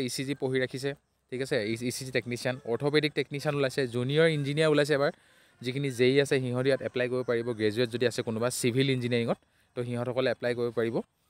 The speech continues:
ঠিক আছে, নহ'লে চিভিল ইঞ্জিনিয়াৰিঙত ডিপ্ল'মা থাকিলেও এপ্লাই কৰিব পাৰিব, কিন্তু পাঁচ বছৰ এক্সপিৰিয়েঞ্চ লাগিব। ঠিক আছে, তো এনেকৈ গোটেইখিনি পোষ্ট ওলাইছে। গেষ্ট ষ্টিৱাৰ্ড, ঠিক আছে, ইয়াতে আপোনালোকৰ আই টি আই যদি আছে, আপোনালোকে আই টি আই চাৰ্টিফিকেট ইয়াত দি, দি, দি কেনে এপ্লাই কৰিব পাৰিব। ঠিক আছে,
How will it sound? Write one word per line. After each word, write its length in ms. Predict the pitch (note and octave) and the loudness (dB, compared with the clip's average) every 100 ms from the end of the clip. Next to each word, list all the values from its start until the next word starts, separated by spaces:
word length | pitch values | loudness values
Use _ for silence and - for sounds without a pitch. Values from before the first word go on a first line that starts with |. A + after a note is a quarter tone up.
| _ | _
ঠিক 100 | C#3 | -6
আছে, 140 | E3 | -4
নহ'লে 320 | C3 A2+ C3 D#3 | -4 0 0 2
চিভিল 300 | C3 B2 C3+ | 0 0 0
ইঞ্জিনিয়াৰিঙত 460 | C3+ C3+ C#3 D#3+ | 0 -2 0 0
ডিপ্ল'মা 360 | B2 A#2+ C3 C#3+ | 0 2 2 2
থাকিলেও 300 | C#3 C3+ E3 | 0 2 4
এপ্লাই 260 | C#3 C3+ C#3 | 4 4 4
কৰিব 120 | C#3 | 2
পাৰিব, 140 | C#3 F#3 | 0 0
কিন্তু 200 | F3+ D#3+ | -4 -4
পাঁচ 200 | - C#3+ C#3+ | 0 2 2
বছৰ 220 | D3 E3+ | 0 0
এক্সপিৰিয়েঞ্চ 360 | C3 - C3+ B2+ | 0 -2 -4 0
লাগিব। 240 | G2+ F#2 F2+ _ _ _ _ | 0 -2 -6 _ _ _ _
ঠিক 100 | D#3+ G3 | -2 0
আছে, 160 | F#3+ - _ _ _ | 0 -2 _ _ _
তো 40 | C3+ | 2
এনেকৈ 240 | D3+ F3+ | 4 2
গোটেইখিনি 340 | D#3 E3+ F#3 F#3+ | 2 0 0 4
পোষ্ট 240 | F#3+ F3+ | 6 8
ওলাইছে। 240 | F3+ F3 F#3+ | 6 6 4
গেষ্ট 260 | C#3+ D3+ - | 6 4 2
ষ্টিৱাৰ্ড, 380 | - D#3+ D#3+ E3 _ _ _ - | -4 2 2 0 _ _ _ -10
ঠিক 120 | C3+ | -8
আছে, 200 | D3 E3+ F3 _ _ | 0 2 0 _ _
ইয়াতে 140 | C3+ C#3+ | -2 0
আপোনালোকৰ 360 | C#3+ D3 D3+ D#3 B2+ | 0 2 2 4 4
আই 80 | |
টি 80 | B2+ D3+ | 6 6
আই 120 | D3 | 6
যদি 140 | D3 | 4
আছে, 140 | C#3+ D3 | 4 4
আপোনালোকে 300 | C#3 C#3 C#3+ | 0 0 0
আই 180 | A#2 A#2+ | 2 0
টি 80 | C3 | 2
আই 60 | C3+ | 0
চাৰ্টিফিকেট 460 | C3+ B2+ B2+ C#3 C#3 | 0 -2 0 -2 -4
ইয়াত 120 | C3 | -8
দি, 120 | A2+ - - _ A#2 | -8 -10 -12 _ -2
দি, 60 | A#2+ | -2
দি 140 | G#2+ B2 | 0 0
কেনে 160 | C3+ C3 | 2 2
এপ্লাই 220 | A#2+ B2 | 0 0
কৰিব 140 | B2 | 0
পাৰিব। 320 | A#2+ A#2 A2+ A#2+ | 0 0 0 -4
ঠিক 160 | C3 | -4
আছে, 160 | C#3 | -2